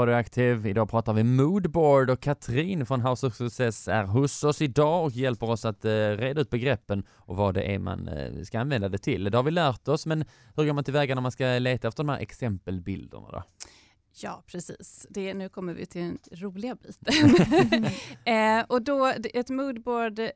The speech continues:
Speaker 2: eh, kan man ju göra på två olika sätt. Eh, man kan göra det för hand till exempel, och då,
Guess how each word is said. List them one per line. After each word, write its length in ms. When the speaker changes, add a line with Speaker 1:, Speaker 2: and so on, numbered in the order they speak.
Speaker 2:
eh, 320
kan 180
man 180
ju 100
göra 280
på 140
två 520
olika 460
sätt. 480
Eh, 200
man 200
kan 220
göra 360
det 180
för 140
hand 580
till 160
exempel, 560
och 180
då, 380